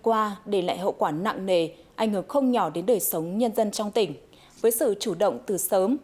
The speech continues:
cùng với sự chỉ đạo khẩn trương, quyết liệt của huyện ủy, ủy ban nhân dân huyện, huy động sự vào cuộc của cả hệ thống chính trị, huyện Sông Lô nhanh chóng triển khai đồng bộ nhiều biện pháp để chủ động, sẵn sàng ứng phó với thiên tai.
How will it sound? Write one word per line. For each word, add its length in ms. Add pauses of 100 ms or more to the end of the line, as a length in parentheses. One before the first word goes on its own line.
(140)
cùng 180
với 100
sự 260
chỉ 140
đạo 240
khẩn 280
trương, 280 (200)
quyết 240
liệt 280
của 100
huyện 200
ủy, 320 (220)
ủy 160
ban 200
nhân 100
dân 180
huyện, 240 (360)
huy 100
động 160
sự 180
vào 160
cuộc 380
của 80
cả 140
hệ 140
thống 260
chính 220
trị, 360 (320)
huyện 140
Sông 260
Lô 240
nhanh 360
chóng 340
triển 200
khai 200
đồng 200
bộ 240
nhiều 120
biện 260
pháp 240 (280)
để 160
chủ 180
động, 200 (220)
sẵn 280
sàng 320
ứng 140
phó 360
với 100
thiên 160
tai. 300